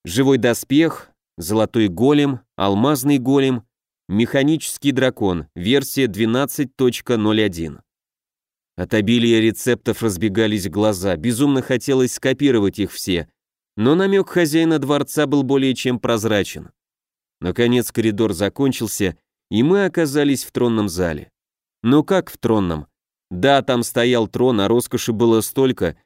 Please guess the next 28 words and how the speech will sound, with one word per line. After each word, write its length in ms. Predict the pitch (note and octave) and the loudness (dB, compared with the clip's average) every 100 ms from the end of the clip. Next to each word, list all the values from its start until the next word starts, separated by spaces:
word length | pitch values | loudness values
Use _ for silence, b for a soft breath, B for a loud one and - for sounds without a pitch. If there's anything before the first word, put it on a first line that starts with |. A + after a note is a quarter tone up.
| _ - | _ -10
что 200 | - A2+ | -6 -2
хватило 420 | B2+ A#2 C3 A#2+ | 0 0 0 0
бы 120 | A#2 | 0
доброй 360 | G2+ A#2 A2+ A2+ | 0 0 0 -2
сотни 380 | A#2+ A2 A2+ | -2 -2 -4
королей. 580 | G2+ A2+ A2 G2 E2 C#2+ _ _ _ | -2 -2 0 0 -2 -6 _ _ _
Но 160 | G2+ A2 | -2 -2
в 100 | - | 2
первую 340 | D3 D3 D3 | 2 4 4
очередь 400 | C#3+ D3 C3 - | 2 0 -2 0
это 180 | C3 C3 | -2 0
была 300 | A#2+ B2 A#2+ | 0 0 0
мастерская. 880 | A#2 A#2+ - B2+ - G2 D#2+ C#2+ - _ _ _ _ _ _ - | 0 -2 -2 -4 -4 -4 -4 -6 -14 _ _ _ _ _ _ -6
Огромная 680 | G2+ G#2+ B2 F3 G3+ F#3+ F3+ | -2 2 4 4 4 2 2
мастерская, 840 | E3+ - C#3+ C3+ - C3 A#2 G2 | 2 0 -2 -4 -2 0 2 2
раскинувшаяся 1160 | F#2 G2 - B2+ C3+ A#2+ - B2+ A2+ - A#2 A2 _ _ - | 2 -2 -2 -2 0 -2 -2 0 0 -2 -2 -2 _ _ -2
практически 720 | D3 - D#3 E3 E3+ - D#3 | 0 0 -4 -4 -6 -4 -2
на 160 | C#3 | 0
весь 200 | A#2 A#2 | 0 -2
зал. 380 | D#2+ D#2+ C#2+ - _ _ _ _ _ _ _ _ _ - | -4 -8 -8 -12 _ _ _ _ _ _ _ _ _ -6
И 100 | F#2+ | -2
самое 400 | C#3 C#3 C#3+ C3+ | 0 2 2 2
главное, 480 | C#3+ D#3+ D3 D3+ | 2 2 2 0
здесь 340 | A#2+ A2 C3+ - | 0 -2 -2 -2
не 140 | C3+ | -2
было 200 | B2+ B2 | 0 2
ни 180 | A#2+ B2 | 2 0
големов, 680 | A2+ D#3 F3 D#3+ D#3 - | 2 2 4 2 -2 -6